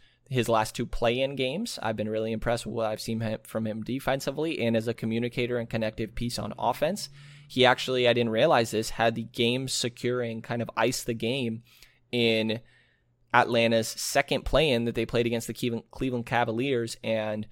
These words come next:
cemented their spot into the postseason.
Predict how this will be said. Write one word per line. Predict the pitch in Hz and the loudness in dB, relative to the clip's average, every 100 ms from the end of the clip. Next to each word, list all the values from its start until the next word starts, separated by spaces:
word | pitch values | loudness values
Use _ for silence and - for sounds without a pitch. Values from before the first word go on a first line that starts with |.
| - _ | -16 _
cemented | - 131 120 123 131 131 | -4 -2 2 2 2 0
their | 117 117 117 117 - _ _ _ | 2 2 4 0 -2 _ _ _
spot | - - - 123 123 98 - - - | -8 -4 4 8 8 4 -2 -10 -4
into | 131 127 131 | -2 0 0
the | 120 | 0
postseason. | - 120 113 101 104 90 | 2 2 2 -4 -6 -10